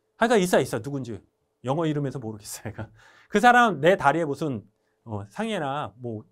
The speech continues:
후유장이 생기면 얼마 주기로 해서 드는 게 있는데 우리나라 없잖아요. 그 달나라 보험. 그런 것도 많이 들고.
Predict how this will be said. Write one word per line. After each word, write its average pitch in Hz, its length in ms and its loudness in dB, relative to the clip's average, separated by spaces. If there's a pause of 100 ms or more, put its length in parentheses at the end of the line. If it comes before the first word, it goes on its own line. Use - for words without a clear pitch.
(220)
후유장이 214 380 -4
생기면 196 500 -4
얼마 151 300 -4
주기로 131 200 -12
해서 117 220 -14
드는 127 400 -12
게 104 80 -10
있는데 101 200 -12
우리나라 170 420 -8
없잖아요. 92 340 -14 (300)
그 226 120 2
달나라 175 400 2
보험. 117 220 -6 (500)
그런 135 180 -12
것도 131 180 -16
많이 110 320 -12
들고. 92 340 -20